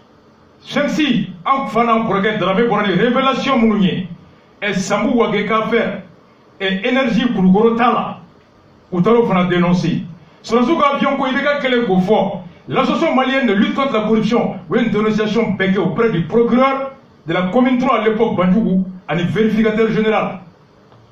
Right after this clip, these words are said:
O vérificateur min n'an b'a fɛ sisan. Procureur kura min nana, a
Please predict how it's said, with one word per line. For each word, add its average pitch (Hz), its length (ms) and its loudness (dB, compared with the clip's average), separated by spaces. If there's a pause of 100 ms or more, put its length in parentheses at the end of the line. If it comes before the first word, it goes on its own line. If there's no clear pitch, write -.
(180)
O - 60 -12
vérificateur 196 580 0
min 165 120 2
n'an 175 120 0
b'a 175 240 -2
fɛ 147 80 0
sisan. - 300 -8 (1700)
Procureur 302 440 0
kura 349 200 2
min 294 140 2
nana, 185 380 0 (680)
a 277 100 0